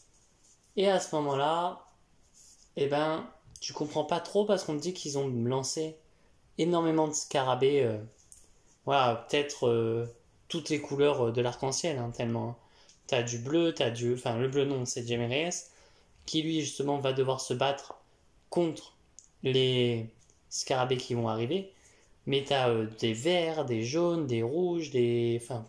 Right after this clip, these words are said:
plein de couleurs, sauf que, ben, malheureusement, j'ai un peu cette impression que ce, ces grands méchants sont, euh,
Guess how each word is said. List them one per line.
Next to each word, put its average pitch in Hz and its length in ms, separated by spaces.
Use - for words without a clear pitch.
plein 208 100
de 202 60
couleurs, 202 400
sauf 185 320
que, 147 140
ben, 143 340
malheureusement, 175 880
j'ai 143 160
un 165 100
peu 185 140
cette 180 240
impression 156 500
que 135 340
ce, 143 800
ces 185 280
grands 147 320
méchants 175 640
sont, 190 560
euh, 131 380